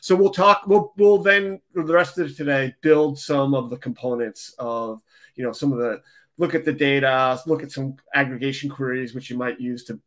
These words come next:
be the basis of your analytics, or also some visualizations, some charts. And that'll be today. And then next week, we'll look at some of the more advanced tools in terms of, um,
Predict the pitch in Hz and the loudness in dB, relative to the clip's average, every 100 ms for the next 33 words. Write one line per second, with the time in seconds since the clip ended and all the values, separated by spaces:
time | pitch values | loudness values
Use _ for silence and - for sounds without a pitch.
0 | _ - 131 110 110 123 123 135 131 - | _ -8 -8 -8 -8 -8 -6 -8 -8 -10
1 | 135 123 127 123 123 123 131 143 139 - | -8 -8 -6 -6 -6 -6 -4 -6 -6 -2
2 | 165 165 160 156 143 156 139 139 135 117 | 2 2 2 -2 -4 -6 -4 -2 -2 -4
3 | 123 113 117 107 107 101 - 107 - 107 | -8 -6 -8 -8 -14 -16 -18 -14 -10 -10
4 | - - - _ _ - 147 175 165 143 | -10 -14 -18 _ _ -2 2 2 2 -2
5 | 131 123 139 185 - _ _ 143 165 151 | -4 -2 -2 -4 -10 _ _ 0 2 4
6 | 156 202 - 165 156 151 151 139 139 143 | 2 0 -2 -2 -2 -2 -2 0 2 2
7 | 143 143 - 139 135 - 147 139 139 123 | 2 -4 -2 0 0 -4 -4 -2 -2 -4
8 | 131 131 135 139 139 135 135 135 - _ | -6 -4 -2 -2 0 -2 -2 -8 -16 _
9 | - 139 127 160 202 - 226 247 254 233 | -8 -4 2 2 2 -4 -2 0 0 -4
10 | - 190 175 180 202 196 190 175 - - | -10 -8 -8 -4 -4 -2 -2 -2 -6 -10
11 | 170 175 180 | -4 -4 -6